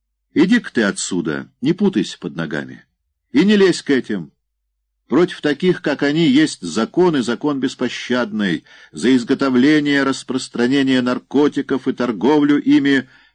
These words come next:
немедленное осуждение. С такими, как они, разговор короткий.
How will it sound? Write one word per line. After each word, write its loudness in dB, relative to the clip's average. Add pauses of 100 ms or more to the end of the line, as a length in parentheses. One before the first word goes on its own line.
немедленное 0
осуждение. -2 (640)
С -20
такими, 0
как -4
они, 2
разговор 0
короткий. -2